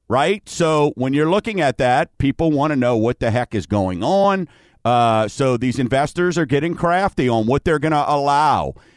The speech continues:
So we're gonna discuss why in the world that is a benefit from you. It's really amazing,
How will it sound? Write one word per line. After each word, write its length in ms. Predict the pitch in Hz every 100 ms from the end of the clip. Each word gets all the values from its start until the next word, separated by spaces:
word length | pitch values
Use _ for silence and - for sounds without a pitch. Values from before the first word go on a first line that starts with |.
| _
So 500 | - - 131 117 110 -
we're 180 | 113 156
gonna 180 | 156 123
discuss 680 | 123 - 160 147 123 - -
why 500 | 92 101 131 143 165
in 200 | 127 123
the 80 | 110
world 380 | 127 135 117
that 160 | 117 123
is 120 | 113
a 80 | 104
benefit 640 | 73 - 123 131 - 120 -
from 300 | 107 98 107
you. 260 | 107 95 110
It's 260 | 110 -
really 420 | 95 139 156 139
amazing, 800 | 107 104 110 117 127 95 101 85